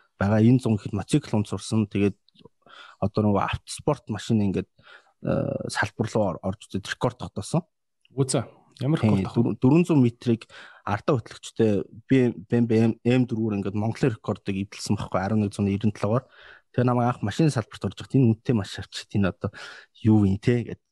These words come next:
Speaker 1: хинч хөдлөн зөвшөөрөхгүйсэн тэгээл миний машин анх явж байхдаа 13 секунд секунд явжсэн баг тэгээл би ингээд амар олон судалгаа ингээд амар олон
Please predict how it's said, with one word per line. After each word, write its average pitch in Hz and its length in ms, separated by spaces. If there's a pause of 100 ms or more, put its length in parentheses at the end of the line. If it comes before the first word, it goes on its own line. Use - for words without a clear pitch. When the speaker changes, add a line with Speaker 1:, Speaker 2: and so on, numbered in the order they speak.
(160)
Speaker 1:
хинч 185 160
хөдлөн 110 320
зөвшөөрөхгүйсэн - 480
тэгээл 139 320
миний 160 160
машин 123 320
анх 123 160
явж 110 80
байхдаа 110 320 (560)
13 175 480 (640)
секунд 104 240
секунд - 240
явжсэн - 400
баг - 80 (400)
тэгээл 165 320 (160)
би - 80
ингээд 113 240
амар 135 320
олон 113 160
судалгаа 107 400
ингээд 107 160
амар 117 240
олон 131 240